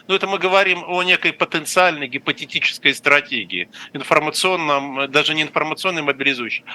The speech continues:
Очень коротких роликов, а, построенных на противос-, противопоставлении «мы» и «они». Минутных, минутных. Вот посмотрите, мы берём,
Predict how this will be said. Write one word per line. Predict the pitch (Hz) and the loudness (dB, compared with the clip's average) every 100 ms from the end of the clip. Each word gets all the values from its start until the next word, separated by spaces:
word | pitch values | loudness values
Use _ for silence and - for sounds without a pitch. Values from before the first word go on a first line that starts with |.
| - | -2
Очень | 320 285 262 | 2 4 4
коротких | 262 226 - 175 | 4 4 -2 -4
роликов, | 143 120 104 107 - - - - | -2 -2 -2 -4 -8 -12 -16 -2
а, | 165 180 | 2 4
построенных | 226 - 294 262 220 220 | 4 2 0 0 0 0
на | |
противос-, | 202 202 202 185 - - - | 0 0 0 -2 -4 -12 0
противопоставлении | 208 208 190 190 - 196 208 220 196 | 0 2 0 2 4 4 4 4 2
«мы» | 185 185 240 | 2 4 4
и | 247 208 | 6 6
«они». | 196 180 110 82 - _ _ - | 6 4 -2 -12 -18 _ _ 2
Минутных, | 196 226 254 - 110 87 - 139 | 2 4 0 -2 -6 -10 -10 -4
минутных. | 170 240 233 240 185 110 87 - - - | 4 4 4 0 0 -4 -8 -8 -18 -4
Вот | 220 254 | -2 2
посмотрите, | 262 - 254 - 196 135 - 90 - - - - | 0 4 4 6 2 0 -4 -6 -6 -20 -20 -8
мы | 190 254 | 2 4
берём, | 196 233 240 220 160 | 6 4 4 2 0